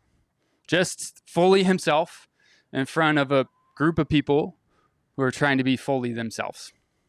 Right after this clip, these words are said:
And so this preacher, every single time that this preacher talked, if you're sitting in the audience, you felt like he was talking just to you. I mean, he was, he was so gifted. It was incredible. Every single time he talked, whatever he was talking about,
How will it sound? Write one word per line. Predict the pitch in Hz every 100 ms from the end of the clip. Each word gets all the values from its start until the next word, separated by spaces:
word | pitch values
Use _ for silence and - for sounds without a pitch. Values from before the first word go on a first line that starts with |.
| _ _ _ - - _ _ _ _ _
And | 131 117
so | 139
this | 151 151
preacher, | - 190 180
every | 170 180
single | - 190
time | 175 185 185
that | 165
this | 165 -
preacher | - 180 - 156
talked, | - 147 139 - _ - - _ _ - - _ _
if | -
you're | 156 151
sitting | - 156
in | 143
the | 135
audience, | 127 131 131 123 131
you | 135
felt | - 139 -
like | 117 -
he | 117
was | 107 -
talking | 120 110 113 101
just | 117 -
to | -
you. | 110 98 - _ _ _ _ _ _ _ _ _ _ _ _
I | 117
mean, | 117
he | 135
was, | 127 107
he | 127 135
was | 107
so | - 139 117
gifted. | 101 113 - 101 135
It |
was | 120 113
incredible. | 113 120 113 107 - _ _ _ _ -
Every | 156 175
single | 160 175 151
time | - 151 139 135
he | 131
talked, | 135 135 123 127
whatever | 127 156 151
he | 139
was | 143 120
talking | - 139 135
about, | 123 117 113